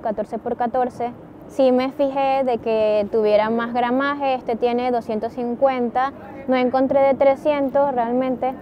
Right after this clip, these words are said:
pero en la tienda que yo estaba, que realmente tiene una tienda de gran variedad, no había, entonces, bueno, no pasa nada. Elegí este y es cien por ciento algodón,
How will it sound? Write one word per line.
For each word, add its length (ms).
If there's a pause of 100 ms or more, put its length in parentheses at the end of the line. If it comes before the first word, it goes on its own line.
(240)
pero 160
en 140
la 100
tienda 320
que 120
yo 60
estaba, 400
que 140
realmente 320
tiene 200
una 160
tienda 360
de 140
gran 280
variedad, 440
no 180
había, 300
entonces, 600
bueno, 200 (220)
no 100
pasa 260
nada. 180 (640)
Elegí 380
este 460
y 140
es 140
cien 220
por 160
ciento 260
algodón, 480